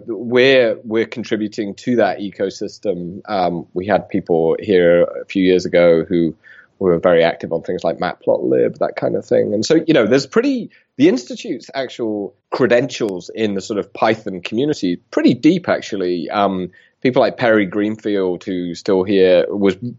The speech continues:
really one of the key people that actually introduced the astronomical community to Python, you know, and that, that, that, you know, it's kind of interesting to reflect on the fact that sometimes big changes come from just one or two people just deciding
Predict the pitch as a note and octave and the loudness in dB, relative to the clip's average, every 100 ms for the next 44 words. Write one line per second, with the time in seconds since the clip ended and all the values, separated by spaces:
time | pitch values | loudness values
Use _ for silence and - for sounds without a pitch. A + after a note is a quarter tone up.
0 | _ - D3+ G#3+ E3+ B2+ B2+ A#2 - - | _ 2 4 6 6 6 4 2 -2 -2
1 | B2+ - B2 B2 G#2+ F#2 F2 - B2+ - | -4 -2 -6 -2 -2 -2 -4 -2 -2 -2
2 | C3 A2 G2 _ _ _ C3+ C3+ C3 B2 | 0 0 -2 _ _ _ -4 -4 -2 2
3 | E3+ - A#2+ A#2 - A2 G#2+ G#2 F#2 G2+ | 2 4 0 0 -2 -2 -2 -4 -6 -2
4 | A#2 A2+ A#2 E2+ - D3 - C3+ - - | 0 0 -4 -12 -8 -6 0 -2 -2 -8
5 | - _ - G#2+ E2+ A2+ A#2 F3+ - D#3 | -14 _ 0 2 2 2 2 0 -2 -2
6 | D3+ - A2+ A#2+ A#2+ F#2+ F#2+ B2 B2 - | -2 -6 -10 -6 -4 -4 -4 -8 -8 -2
7 | D#3+ D#3+ - _ F#3 E3+ C#3+ - C3 A2 | 0 0 -4 _ -4 0 -2 0 -4 -4
8 | A#2+ G#2+ A2 C#3 - A#2 G2+ G2+ F#2 A2+ | -4 -4 0 -2 -2 -6 -4 -4 -4 -4
9 | G2 - _ _ E3+ F#3 G#3 E3 C3+ - | -4 -6 _ _ -2 2 2 2 -2 -4
10 | C3 B2+ C3 C3 G#2+ - G#2+ G2+ G#2+ F#2+ | -4 0 -2 0 -4 -4 -4 -2 -2 -4
11 | G2 _ _ _ A#2+ B2 A#2+ A2 A#2 G2+ | -12 _ _ _ 0 2 4 2 0 0
12 | B2 B2 G2 G2+ - G2 G#2+ G#2+ G#2 G2+ | 0 0 -4 -4 -6 0 2 4 2 -2
13 | F#2+ | -8